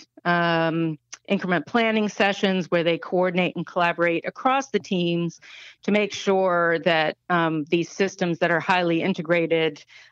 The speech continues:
uh, the dependencies are, are, um, documented and tracked, uh, to ensure that the,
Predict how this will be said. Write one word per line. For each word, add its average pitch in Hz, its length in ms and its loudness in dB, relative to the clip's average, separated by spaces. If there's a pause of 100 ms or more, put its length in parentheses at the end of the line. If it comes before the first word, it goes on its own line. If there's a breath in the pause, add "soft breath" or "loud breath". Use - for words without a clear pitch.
uh, 170 200 2
the 165 100 0
dependencies 180 880 0
are, 160 560 2
are, 156 400 0
um, 156 260 -2
documented 160 800 0
and 151 160 -4
tracked, 156 560 -2 (380 loud breath)
uh, 156 480 0
to - 100 -8
ensure 156 460 -2
that 147 240 -2
the, 147 200 -2